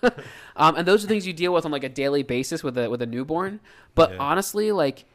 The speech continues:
Speaker 1: you look into his, this kid's eyes and, and, and, and you see that this is what me and her have wanted. It's like, neither of us would ch-, change this for the world.
Speaker 2: Mm-hmm.
Speaker 1: It's, it's, it's a sacrifice. It's tough, and we're not perfect. Like I just said, I took too long to get in the house, right?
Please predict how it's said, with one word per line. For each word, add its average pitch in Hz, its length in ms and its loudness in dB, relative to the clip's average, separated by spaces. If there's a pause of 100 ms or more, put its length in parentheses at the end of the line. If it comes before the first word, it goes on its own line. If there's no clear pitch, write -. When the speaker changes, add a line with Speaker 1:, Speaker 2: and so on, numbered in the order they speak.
Speaker 1:
you 135 100 -8
look 156 220 -6
into 180 220 -8
his, 156 240 -6
this 156 180 -8
kid's 170 320 -8
eyes 160 560 -4 (580)
and, 147 260 -2
and, 143 220 -4
and, 131 260 -6
and 143 140 -8
you 127 80 -6
see 185 360 -8
that 160 100 -10
this 160 120 -8
is 160 100 -10
what 147 180 -2
me 151 160 -2
and 143 100 -6
her 156 140 -2
have 143 80 -2
wanted. 143 320 -4
It's - 120 -8
like, 135 220 -4 (420)
neither 151 440 -4
of 156 80 -2
us 143 140 -4
would 127 120 -10
ch-, - 220 -12 (120)
change 160 300 -6
this 139 100 -12
for 139 120 -12
the 123 100 -4
world. 117 480 -4
Speaker 2:
Mm-hmm. 123 300 -6 (200)
Speaker 1:
It's, - 220 -6
it's, 160 220 -6
it's 160 160 -6
a - 20 -10
sacrifice. 147 720 -4
It's 117 160 -12
tough, - 480 -4
and 123 140 -8
we're 143 80 -2
not 147 200 -4
perfect. 123 380 -10
Like 131 140 -6
I 135 60 -2
just 123 140 -10
said, 127 140 -6
I 143 140 -4
took 135 160 -12
too 156 160 -4
long 156 180 0
to 143 60 -4
get 151 100 -2
in 160 80 -2
the 170 60 -4
house, 165 340 -4 (300)
right? 127 280 -2